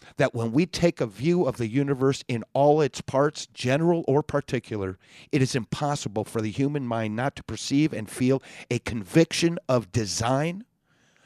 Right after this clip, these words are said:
consummate skill, and indefinite power in every atom of its composition. Wow, that sounds like some of, uh, that sounds like Einstein's quotes.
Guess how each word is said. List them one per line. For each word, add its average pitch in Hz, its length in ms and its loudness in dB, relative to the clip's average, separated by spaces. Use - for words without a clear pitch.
consummate 185 640 2
skill, 104 580 2
and 139 160 4
indefinite 156 720 4
power 113 480 0
in 123 160 2
every 151 480 6
atom 120 460 4
of 120 160 2
its 120 160 -2
composition. 110 880 -2
Wow, 110 400 2
that 120 200 2
sounds 127 360 0
like 120 220 2
some 120 400 -2
of, 113 320 4
uh, 113 240 8
that 147 100 0
sounds 135 280 4
like 127 200 2
Einstein's 131 500 0
quotes. - 540 -2